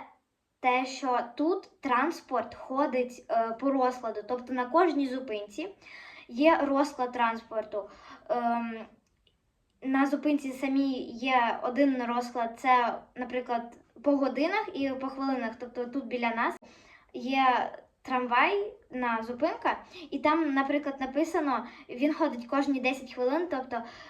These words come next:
з якоїсь ранку, я не знаю, з якої ранку, але там, наприклад, з одинадцятої,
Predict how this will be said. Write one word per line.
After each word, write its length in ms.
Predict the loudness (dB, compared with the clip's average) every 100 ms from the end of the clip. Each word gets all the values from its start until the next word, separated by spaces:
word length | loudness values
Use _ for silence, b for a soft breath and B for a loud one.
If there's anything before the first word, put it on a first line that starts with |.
| B -8
з 120 | -4 -2
якоїсь 500 | -2 0 -2 -4 -6
ранку, 460 | -4 -4 -4 -4
я 100 | -4
не 120 | -4
знаю, 240 | -6 -6 -6
з 60 |
якої 280 | -8 -2 0
ранку, 300 | 2 0 0 2
але 200 | 2 2
там, 160 | 0
наприклад, 440 | -2 -2 -2 -2 -2
з 40 |
одинадцятої, 840 | 2 6 6 4 0 -4 -2 -4